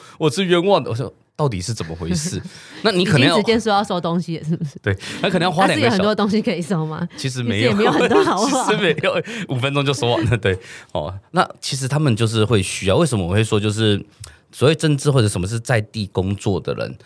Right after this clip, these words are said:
Speaker 1: 他会需要说理解他们的状况，然后帮他们厘清之后，给他们比较好的方向。可是在疫情的时候，第一个是所有人都求助，然后所有人都急到不行的时候，那个时间感会变成他很痛苦。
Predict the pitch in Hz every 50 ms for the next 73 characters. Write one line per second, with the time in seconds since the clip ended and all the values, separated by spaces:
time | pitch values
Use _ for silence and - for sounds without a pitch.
0 | _ _ _ - 131 120 151 135 110 - - - 107 107 107 98 92 90 90 -
1 | 104 98 92 92 92 - - 92 87 90 117 117 - - 90 78 - - 87 90
2 | 90 82 82 80 - - 82 82 82 - 90 78 - - _ _ _ _ _ _
3 | _ - 101 113 117 - 110 104 107 101 107 104 101 92 90 80 82 82 82 92
4 | - - - 95 87 95 90 90 87 85 82 - - 80 85 92 98 92 87 -
5 | - - - 95 90 - - - - 90 - 82 73 71 - - - - - -
6 | _ _ _ _ _ - 101 131 143 143 131 127 139 120 - - 85 87 85 87
7 | 95 95 95 - 101 101 101 92 87 95 90 - - 85 98 107 90 85 87 85
8 | - - 80 76 - - 82 71 - _ _ _ _ _ _ _ _ - 87 101
9 | 104 92 - - - 98 117 127 107 87 85 92 98 - - - 78 92 90 87
10 | 95 101 - - 67 65 80 82 87 85 87 110 113 101 92 - - 92 85 -
11 | 98 104 101 98 82 90 92 85 92 95 92 85 - 80 71 - - _ _ _
12 | _ _ - 92 95 90 71 - - 90 76 - - -